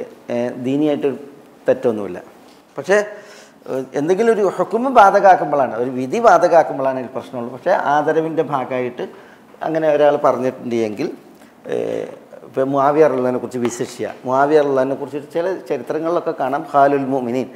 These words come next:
മുഅ്മിനീങ്ങളുടെ ഖാലാണ്, മാതൃ സഹോദരിയാണ്. റംല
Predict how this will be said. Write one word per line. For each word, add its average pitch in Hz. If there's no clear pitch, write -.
മുഅ്മിനീങ്ങളുടെ 143
ഖാലാണ്, 127
മാതൃ 127
സഹോദരിയാണ്. 110
റംല 123